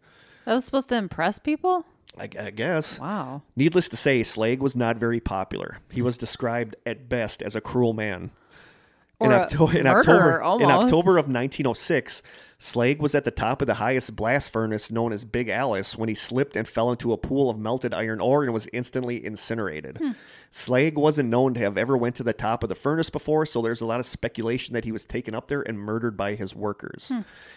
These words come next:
Speaker 2: In the years since his death, the ghost of Slag is said to haunt the furnace. Also, according to frightfurnace dot com website, there have been many stories from past employees about being shoved from behind by invisible hands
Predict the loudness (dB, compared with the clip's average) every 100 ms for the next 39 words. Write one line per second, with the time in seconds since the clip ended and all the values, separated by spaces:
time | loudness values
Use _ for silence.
0 | -14 -6 -2 -2 0 -2 -2 -4 -4 -8
1 | -4 -2 0 -2 -4 -4 0 -2 -2 -6
2 | -8 -6 -2 -2 -2 -4 -2 -4 -4 -8
3 | -8 -8 -8 -8 -12 -12 -8 -8 -8 -14
4 | -14 -14 _ _ _ _ _ _ _ -2
5 | -2 0 2 2 2 2 2 0 0 0
6 | 0 -2 -2 -2 -2 -2 -4 -4 -4 -2
7 | -2 -2 -2 -2 -4 -6 _ -20 _ _
8 | _ _ -2 0 2 2 2 2 2 2
9 | 2 4 2 0 -2 0 0 0 0 2
10 | 4 2 2 0 0 0 -2 -4 -4 0
11 | 0 0 -4 -2 -4 -2 0 0 0 0
12 | 0 0 0 -2 0 -2 -2 -4 -6